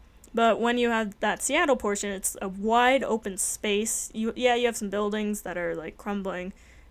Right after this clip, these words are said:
but it feels, it, it feels a little too confined. Um,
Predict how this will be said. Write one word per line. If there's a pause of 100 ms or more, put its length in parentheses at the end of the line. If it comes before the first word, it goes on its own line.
(100)
but (280)
it
feels,
it, (100)
it
feels
a
little
too
confined. (260)
Um,